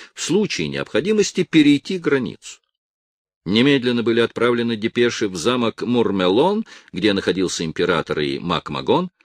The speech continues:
а на другой день таинственные прокламации возвестили парижанам, что предстоит битва, которая одним разом покончит с врагом, далеко зашедшим внутрь страны.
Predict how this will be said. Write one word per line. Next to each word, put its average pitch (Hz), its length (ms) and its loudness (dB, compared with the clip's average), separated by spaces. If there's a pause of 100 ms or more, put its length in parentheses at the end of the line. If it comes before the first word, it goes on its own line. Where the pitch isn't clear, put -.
(280)
а 85 240 -2
на 95 140 0
другой 190 300 4
день 110 200 0
таинственные 123 760 0
прокламации 143 960 -2
возвестили 151 760 0
парижанам, 127 680 2
что - 260 0
предстоит 113 680 -2
битва, 165 500 -2
которая 135 380 6
одним 139 280 2
разом 147 520 2
покончит 135 680 2
с - 140 -8
врагом, 165 540 0
далеко 123 440 4
зашедшим 139 680 2
внутрь 98 420 -4
страны. 69 560 -6